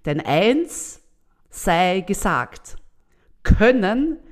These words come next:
setzt immer Wollen voraus. Das heißt, wenn du verkaufen möchtest,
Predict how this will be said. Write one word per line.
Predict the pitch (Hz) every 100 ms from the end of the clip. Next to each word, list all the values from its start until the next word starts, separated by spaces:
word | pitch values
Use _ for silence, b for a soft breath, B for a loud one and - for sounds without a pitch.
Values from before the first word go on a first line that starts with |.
| -
setzt | - 165 160 - -
immer | 226 220 214 214 196
Wollen | 147 135 156 156 160 160
voraus. | 160 - 175 180 170 - - - B B B B B
Das | - 180
heißt, | 233 285 208 - - b b b
wenn | 202 202 196
du | 285 330 196 139 -
verkaufen | 202 202 - 202 226 220 - 214 202 180 170
möchtest, | - 190 254 - - 175 165 -